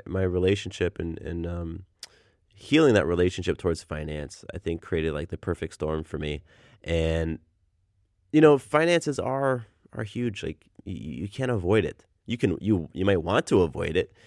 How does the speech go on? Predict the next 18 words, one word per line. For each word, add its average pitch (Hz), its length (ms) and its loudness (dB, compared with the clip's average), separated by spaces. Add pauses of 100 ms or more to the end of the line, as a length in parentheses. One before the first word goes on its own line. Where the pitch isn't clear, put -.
(200)
You 95 100 0
might 92 200 2
try 95 260 2
to 143 120 6
avoid 76 360 2
it, 90 120 0
but 80 280 0
no 92 140 0
matter 95 280 4
what, 90 280 4
it 82 80 -2
always 95 260 4
comes 92 220 -2
back 78 260 -4
to - 100 -14
you. 69 200 -10 (1040)
And 92 160 0
so 90 360 4